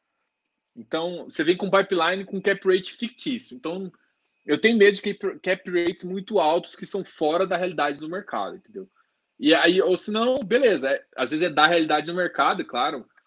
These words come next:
mas é de uma realidade um pouco mais não prime, né? Então, assim, tá falando que é um prime, mas não é. Bom, enfim, é, essa aqui foi a minha opinião, mas eu vou ficar devendo fazer uma análise, até porque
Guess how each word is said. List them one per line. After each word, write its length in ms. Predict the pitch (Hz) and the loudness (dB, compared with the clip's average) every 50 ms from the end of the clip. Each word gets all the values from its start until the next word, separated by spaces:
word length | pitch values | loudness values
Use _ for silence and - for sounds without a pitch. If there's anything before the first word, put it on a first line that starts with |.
| _ - | _ -6
mas 240 | 131 143 147 151 151 | -2 0 0 2 0
é 40 | 165 | 0
de 60 | 165 | -2
uma 100 | 180 180 | 0 0
realidade 440 | 180 185 180 156 156 156 165 156 175 | 0 0 0 0 0 0 0 -2 -6
um 40 | |
pouco 300 | 170 - 175 170 - - | -6 -4 -4 -4 -4 -4
mais 840 | 175 175 175 175 180 185 180 160 135 120 - - - - - - _ _ _ _ _ _ _ _ _ _ _ _ _ _ _ _ _ _ _ _ _ _ _ _ _ _ _ _ _ - | -4 -4 -2 -2 -2 -4 -4 -6 -8 -10 -12 -18 -20 -20 -20 -20 _ _ _ _ _ _ _ _ _ _ _ _ _ _ _ _ _ _ _ _ _ _ _ _ _ _ _ _ _ -10
não 240 | 123 139 165 180 | -6 -4 -2 -4
prime, 480 | 175 - - 147 139 123 110 101 95 95 | -2 0 2 4 4 4 2 0 -4 -12
né? 200 | 98 95 95 104 _ _ | -14 -16 -16 -18 _ _
Então, 160 | - - 135 | -12 -12 -10
assim, 260 | 127 120 - 120 107 | -10 -10 -10 -10 -8
tá 120 | 98 - 120 | -8 -8 -6
falando 180 | - 131 131 | -6 -6 -4
que 60 | 123 143 | -2 -4
é 20 | |
um 80 | 139 135 | -2 0
prime, 260 | - 147 143 156 165 | 2 2 2 2 -2
mas 160 | 160 160 156 | -6 -8 -8
não 160 | 151 156 135 | -8 -6 -6
é. 60 | 98 | -4
Bom, 400 | 92 131 143 - 156 175 185 151 | -2 -2 -4 -2 0 0 0 0
enfim, 300 | 139 - - 120 98 92 _ _ _ _ _ _ _ _ _ - | -2 -4 -6 -6 -8 -8 _ _ _ _ _ _ _ _ _ -8
é, 220 | - 73 - - 127 | -6 -4 2 4 4
essa 160 | 131 - - | 4 4 2
aqui 260 | 135 - - 156 156 | -2 2 4 2 4
foi 140 | 156 - 175 | 4 4 2
a 20 | |
minha 120 | 165 165 160 | 4 2 0
opinião, 540 | - - 170 165 151 135 139 143 165 190 185 _ _ _ _ _ _ _ _ | 0 0 0 0 2 2 0 0 -2 -4 -8 _ _ _ _ _ _ _ _
mas 340 | - 156 170 180 196 208 202 | 4 6 8 8 8 6 4
eu 80 | 196 202 | 2 2
vou 140 | 190 208 202 | 2 0 0
ficar 160 | - - - | 0 0 2
devendo 440 | 185 202 175 165 175 175 185 196 - _ _ | 2 0 0 0 0 0 -2 -4 -8 _ _
fazer 180 | - 196 170 185 | -4 -4 -2 -2
uma 120 | 190 185 | -2 -4
análise, 640 | 175 160 156 165 175 175 156 156 175 175 143 127 _ _ _ _ _ _ _ _ _ | -2 -2 -2 -2 -2 -4 -6 -12 -16 -16 -18 -20 _ _ _ _ _ _ _ _ _
até 260 | - 139 - - 262 | -6 -6 -4 -2 -4
porque 460 | 254 - 226 190 - - 196 226 220 | -4 -4 -6 -4 0 0 0 0 -2